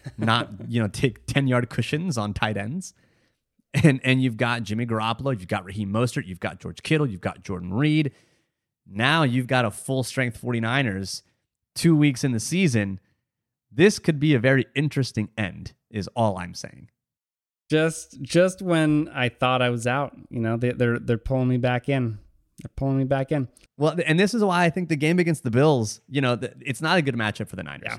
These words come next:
Speaker 2: It's not a good matchup because we know Mullins is terrible under pressure,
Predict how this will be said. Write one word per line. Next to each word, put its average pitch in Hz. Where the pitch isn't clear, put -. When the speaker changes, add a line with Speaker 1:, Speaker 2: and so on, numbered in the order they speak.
Speaker 2:
It's 127
not 151
a 208
good 175
matchup 113
because 113
we 113
know 120
Mullins 113
is 101
terrible 127
under 104
pressure, 95